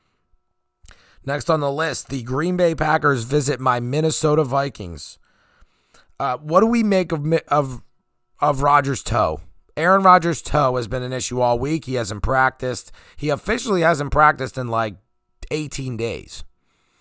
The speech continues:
with the team. So based on the fact that he was on the covid wi-, covid list, unvaccinated, he went, uh, he stayed at his house, quarantined, uh, and now the toe's been an issue.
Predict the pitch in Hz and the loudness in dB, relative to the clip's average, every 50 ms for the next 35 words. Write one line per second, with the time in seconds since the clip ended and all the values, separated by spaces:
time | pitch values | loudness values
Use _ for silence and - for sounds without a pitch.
0 | _ - - 139 156 147 - - 117 - - 123 127 120 92 73 58 - - - | _ -8 -2 0 0 0 0 -4 -8 -6 -4 -4 -4 -6 -8 -10 -12 -16 -20 -20
1 | _ _ _ _ _ - - _ _ _ _ - - - 123 127 123 113 151 151 | _ _ _ _ _ -20 -20 _ _ _ _ -4 0 2 2 2 2 0 0 -2
2 | 156 147 - 165 151 143 127 - 160 160 - - 156 143 143 139 127 127 117 113 | 0 2 2 2 2 2 2 4 4 4 4 2 0 -2 -2 0 0 0 0 -2
3 | 113 - - 151 156 147 151 147 143 151 143 - - _ - - 151 151 147 139 | -2 2 4 4 4 4 2 0 0 0 0 -2 -4 _ -2 2 2 2 2 2
4 | 139 123 131 131 135 139 - - - - _ - 131 135 127 120 107 110 127 131 | 0 -2 0 0 0 0 -2 -4 -6 -8 _ -2 -2 -2 -2 -2 -2 0 2 2
5 | 139 139 - - 139 135 135 135 135 131 135 135 135 - - _ _ _ - - | 2 2 0 -2 -4 -2 -2 -2 -2 -2 -4 -4 -6 -10 -18 _ _ _ -20 -20
6 | _ _ - - 131 127 123 127 143 147 147 143 - _ _ _ _ _ _ _ | _ _ -14 -12 -10 -10 -8 -6 -6 -6 -8 -10 -12 _ _ _ _ _ _ _
7 | _ _ _ _ _ _ _ - 92 107 110 117 131 - - - 156 156 151 151 | _ _ _ _ _ _ _ -4 -4 -2 -2 -4 -4 -4 -2 0 0 0 0 0
8 | 143 143 120 - 147 143 135 135 135 - - - 165 151 147 143 143 139 - - | -2 -2 0 4 6 8 8 8 6 4 2 2 2 2 2 2 0 -2 -6 -6
9 | 143 143 135 131 127 131 131 - - - 120 123 123 123 123 123 127 123 123 117 | -6 -6 -6 -6 -6 -8 -8 -10 -8 -4 -2 -2 -2 -2 -2 -2 -2 -2 -2 -2
10 | 117 113 - - 151 156 160 156 135 139 156 - 143 143 143 139 139 127 - - | -4 -4 0 2 4 4 4 2 0 -2 -2 -2 -2 -2 -4 -4 -4 -4 -4 -4
11 | 135 139 139 139 139 131 | -4 -2 -2 -2 -2 -4